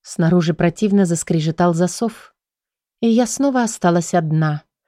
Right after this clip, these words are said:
что в последнее время можно принимать за счастье. Бросив взгляд на красное платье, прикусила губу до боли. Точно в таком я обнаружила себя в тот день,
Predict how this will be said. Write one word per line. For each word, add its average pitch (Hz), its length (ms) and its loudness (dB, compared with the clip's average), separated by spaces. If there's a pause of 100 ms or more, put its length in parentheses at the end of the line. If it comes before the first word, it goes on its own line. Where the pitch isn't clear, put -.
(120)
что - 240 -4
в - 80 -2
последнее 185 640 2
время 185 520 2
можно 185 300 2
принимать 196 460 2
за 196 80 4
счастье. 160 640 -2 (1000)
Бросив 214 440 -2
взгляд 196 520 0
на 208 100 0
красное 214 420 2
платье, 226 460 0
прикусила 208 640 0
губу 214 340 0
до 196 140 4
боли. 170 420 2 (960)
Точно 165 460 -4
в - 100 -18
таком 247 460 0
я 214 220 2
обнаружила 202 600 2
себя 196 360 0
в - 80 -18
тот 180 240 0
день, 220 420 0